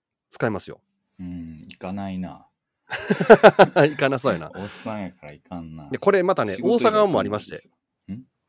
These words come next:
Speaker 2: はい、大阪はどこですか？
Speaker 1: 大阪はありがたいんです。
Speaker 2: うん。
Speaker 1: 本町、京橋なんで、
Speaker 2: うわー。
Speaker 1: 俺すぐそこやね。
Speaker 2: それはおっさんの街やな、逆に。
Speaker 1: はい。一回ちょっと乗ってみようかなと。
Speaker 2: あー、はい、はい。
Speaker 1: もうあの、アプリ入れて、一応、クレジットカードの登録とかしたんで。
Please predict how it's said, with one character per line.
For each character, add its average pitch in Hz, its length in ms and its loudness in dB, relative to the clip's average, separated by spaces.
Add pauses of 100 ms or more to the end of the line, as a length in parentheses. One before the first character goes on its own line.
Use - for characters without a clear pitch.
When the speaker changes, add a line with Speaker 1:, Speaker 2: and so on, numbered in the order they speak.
Speaker 2:
は 107 60 -6
い、 - 100 -14
大 120 100 -8
阪 123 140 -4
は - 20 -6
ど - 0 -
こ 120 120 -2
で 190 80 -2
す 202 60 -4
か？ 208 40 -2
Speaker 1:
大 - 20 -12
阪 185 80 -2
は 175 60 2
あ 190 40 4
り 190 60 0
が 196 100 0
た 175 100 2
い 120 40 0
ん - 20 -6
で 101 100 -8
す。 87 120 -16
Speaker 2:
う - 20 -20
ん。 - 100 -20
Speaker 1:
本 202 260 2
町、 120 220 -4
京 156 180 -2
橋 107 220 -4
な 87 60 -10
ん - 20 -12
で、 87 100 -14
Speaker 2:
う 240 100 -4
わ 247 100 2
ー。 - 0 -
Speaker 1:
俺 226 80 4
す 190 80 -2
ぐ - 80 -4
そ 123 120 -4
こ 110 120 -4
や 107 80 -6
ね。 - 100 -14 (160)
Speaker 2:
そ - 500 0
れ 170 180 -2
は 160 180 0
お 135 80 -2
っ 135 40 -6
さ 131 240 -2
ん 127 60 2
の 123 80 0
街 120 240 -4
や 87 80 -2
な、 69 80 -10
逆 69 280 -16
に。 - 120 -20 (440)
Speaker 1:
は 185 300 0
い。 - 40 -8
一 - 80 -10 (160)
回 226 260 4
ち 208 100 0
ょ 214 40 -2
っ - 20 -10
と 127 120 -2
乗 110 160 0
っ - 40 -2
て - 160 -2
み 127 100 0
よ 101 80 -2
う - 20 -12
か 92 100 -8
な 82 100 -10
と。 - 160 -20 (100)
Speaker 2:
あ - 40 -14
ー、 85 720 -10
は 82 60 -12
い、 - 40 -18
は - 80 -20
い。 160 40 -4
Speaker 1:
も 185 80 2
う - 20 4
あ 180 40 2
の、 170 400 -2 (280)
ア 220 100 0
プ 202 120 -6
リ 151 60 -4
入 139 80 -6
れ 120 60 -2
て、 101 220 -4
一 113 160 -12
応、 113 140 -10 (920)
ク - 80 -8
レ 160 60 -4
ジ 156 60 -10
ッ - 20 -12
ト 160 60 -10
カ 170 80 0
ー 139 40 2
ド 117 40 -8
の - 20 -6
登 127 200 -8
録 117 100 -8
と 98 60 -14
か 87 80 -12
し - 80 -8
た 135 120 -2
ん 78 80 -10
で。 78 160 -18